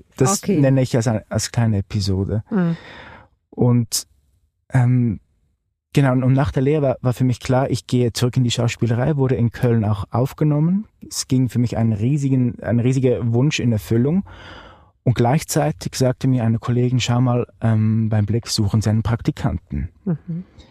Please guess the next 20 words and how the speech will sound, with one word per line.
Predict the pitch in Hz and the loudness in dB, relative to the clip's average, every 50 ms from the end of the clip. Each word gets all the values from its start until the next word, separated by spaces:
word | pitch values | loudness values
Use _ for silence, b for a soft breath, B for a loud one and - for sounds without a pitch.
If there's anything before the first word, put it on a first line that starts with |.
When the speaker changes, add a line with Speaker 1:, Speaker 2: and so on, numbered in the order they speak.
| b b b b b b b b b b b _ _ _ | b b b b b b b b b b b _ _ _
Speaker 1:
Und | 120 117 117 113 | 2 2 2 2
ich | 117 - 123 | 2 0 0
habe | 110 - | 0 2
immer | - 131 143 139 120 | 2 2 2 2 2
gern | - 120 117 113 | 2 0 2 2
geschrieben. | 110 101 - - - 120 127 151 151 185 202 208 - _ _ _ _ _ _ _ _ _ _ _ - - | 0 -2 -2 -2 -2 0 0 0 2 0 0 0 -4 _ _ _ _ _ _ _ _ _ _ _ -12 -2
Und | - 123 | 0 0
ich | 117 - | 0 2
dachte, | 117 110 - 113 | 0 0 0 -2
"Okay, | - - 107 101 | -2 0 -2 -2
ich, | 95 101 - - 90 76 - | -2 -4 -6 -6 -8 -8 -8
ich | - - - | -12 -8 -2
bewerbe | - 104 92 98 110 127 - | -2 0 2 2 0 0 -2
mich | 165 - - | -4 -2 -2
mal." | 170 160 170 180 190 190 - - - - | -2 -2 0 0 0 -2 -2 -4 -12 -18
Ich | - - - | -14 -12 -6
bekam, | - 113 - - 117 113 127 139 - - | -4 -4 -2 -2 -2 0 0 -2 -2 -2
ähm, | - 135 139 | -2 -2 0
das | 135 131 - | 0 -2 -2
Praktikum. | - 139 143 - - - 151 - - 165 180 208 - | -2 -4 -4 -4 -6 -10 -10 -4 -2 0 0 0 -2